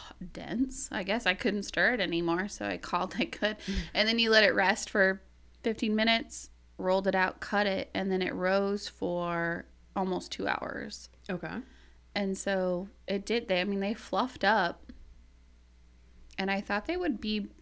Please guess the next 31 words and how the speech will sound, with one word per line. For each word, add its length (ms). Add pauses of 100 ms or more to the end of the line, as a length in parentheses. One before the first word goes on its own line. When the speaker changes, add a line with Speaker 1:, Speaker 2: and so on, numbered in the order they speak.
(100)
Speaker 1:
more 400
airy 400
inside 420
when 160
we 100
cut 200
into 240
'em, 160
but 200 (960)
alas, 500
they're 280
very, 640
very 260
dense. 1400
<laughs> 40 (280)
Speaker 2:
What 200
was, 320
like, 240
was 160
there 400
on 80
the 100
recipe, 380
like, 200
a 100
minimum 680
amount 300
of 100
flour 440
to 200
include? 580